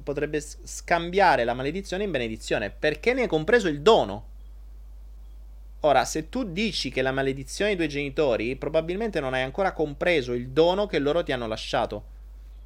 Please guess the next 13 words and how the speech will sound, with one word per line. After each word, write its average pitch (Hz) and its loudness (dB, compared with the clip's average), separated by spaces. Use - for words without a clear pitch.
Anche 175 -2
già, 185 4
insomma, 165 -2
visto 185 -4
che 147 -2
sono 143 -4
pure 175 2
morti, 143 0
dovresti 139 -2
capirlo 135 0
ancora 120 -2
di 107 -6
più. 120 -8